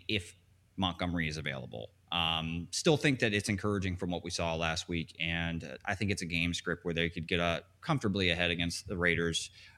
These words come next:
um, pretty early in this contest. So e-, either way, he is a top twenty play for me, and maybe that's a little bit aggressive, but certainly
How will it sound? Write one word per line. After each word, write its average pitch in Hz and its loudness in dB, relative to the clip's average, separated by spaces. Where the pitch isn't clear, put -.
um, 82 0
pretty 87 2
early 82 2
in 76 -2
this 78 -6
contest. 78 -2
So 82 0
e-, 135 2
either 175 12
way, 113 10
he 104 6
is 101 6
a 92 2
top 92 0
twenty 90 2
play 90 4
for 95 0
me, 95 6
and 87 4
maybe 87 4
that's 85 0
a 85 -2
little 98 4
bit 139 4
aggressive, 143 2
but 92 4
certainly 90 4